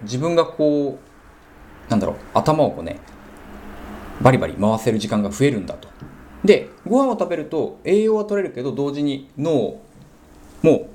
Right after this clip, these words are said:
回転率も下がってしまうってことなんですね。だからあの、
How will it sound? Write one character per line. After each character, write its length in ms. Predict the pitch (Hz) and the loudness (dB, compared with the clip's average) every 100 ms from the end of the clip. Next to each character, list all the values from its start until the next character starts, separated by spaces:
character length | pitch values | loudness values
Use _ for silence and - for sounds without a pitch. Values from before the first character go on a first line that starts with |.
| - | -16
回 160 | - 117 | -4 0
転 160 | 139 | 2
率 160 | 110 - | 2 0
も 60 | - | -6
下 120 | 95 | -2
が 80 | 107 | -2
っ 80 | |
て 100 | - | -2
し 120 | - - | -12 -12
ま 80 | |
う 20 | - | -14
っ 20 | - - - - - - - - - - | -18 -20 -20 -20 -18 -16 -16 -16 -14 -2
て 80 | 113 | 0
こ 100 | 110 | 4
と 120 | 110 | 2
な 100 | 80 | 2
ん 60 | |
で 40 | 76 | -6
す 100 | 87 | -8
ね。 120 | 76 - - - - - - - - - - | -8 -10 -16 -18 -18 -18 -16 -16 -16 -14 0
だ 60 | 113 | 2
か 60 | |
ら 40 | 92 | 4
あ 40 | |
の、 100 | 90 | 0